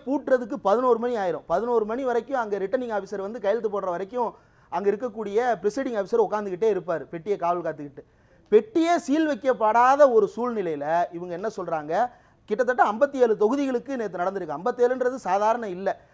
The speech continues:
அந்த ஐம்பத்தேழு தொகுதிகளினுடைய நிலவரத்தை வந்து இவங்க என்ன சொல்றாங்க, ஆறரை மணிக்கெல்லாம் ப்ரெடிக்ட் பண்ணி சொல்லிடுறாங்க. எப்படி எடுத்தாங்க அப்படின்ற அந்த பேசிக் கொஸ்டின் வந்து ரைஸ் ஆகுது. இதற்கான பதில் வந்து இந்த எக்ஸிட் போல் கொடுத்த எந்த நிறுவனங்கள்கிட்டயும் கிடையாது.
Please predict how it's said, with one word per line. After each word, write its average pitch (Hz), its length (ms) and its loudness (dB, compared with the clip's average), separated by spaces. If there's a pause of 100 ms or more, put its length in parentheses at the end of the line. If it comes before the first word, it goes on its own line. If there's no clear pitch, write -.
அந்த 170 180 -4
ஐம்பத்தேழு 269 440 4
தொகுதிகளினுடைய 254 800 2
நிலவரத்தை 240 480 0
வந்து 240 180 -2
இவங்க 269 160 -4
என்ன 233 160 -2
சொல்றாங்க, 233 340 -2
ஆறரை 277 380 4
மணிக்கெல்லாம் 269 360 -4
ப்ரெடிக்ட் 220 240 -4
பண்ணி 208 220 -6
சொல்லிடுறாங்க. 175 460 -4 (300)
எப்படி 285 340 -4
எடுத்தாங்க 240 340 0
அப்படின்ற 220 360 0
அந்த 190 220 -4
பேசிக் 226 440 2
கொஸ்டின் 196 180 -6
வந்து 196 380 2
ரைஸ் 190 260 -4
ஆகுது. 180 360 0 (220)
இதற்கான 240 480 0
பதில் 214 260 0
வந்து 233 360 -2
இந்த 185 180 -4
எக்ஸிட் 175 360 -6
போல் 196 180 0
கொடுத்த 196 260 -4
எந்த 175 220 -2
நிறுவனங்கள்கிட்டயும் 190 840 -2
கிடையாது. 165 360 -4